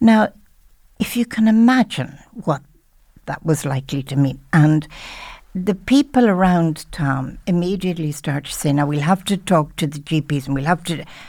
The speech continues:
and Tom said, "Uh-uh. N-, who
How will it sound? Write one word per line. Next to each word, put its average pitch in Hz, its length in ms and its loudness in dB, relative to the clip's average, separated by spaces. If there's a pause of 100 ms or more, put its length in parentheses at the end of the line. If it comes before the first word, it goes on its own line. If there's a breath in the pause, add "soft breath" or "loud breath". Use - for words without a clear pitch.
(460 loud breath)
and 170 160 2
Tom 185 200 4
said, 175 220 -6 (220)
"Uh-uh. 202 320 2 (1120)
N-, 196 260 4 (280)
who 262 340 4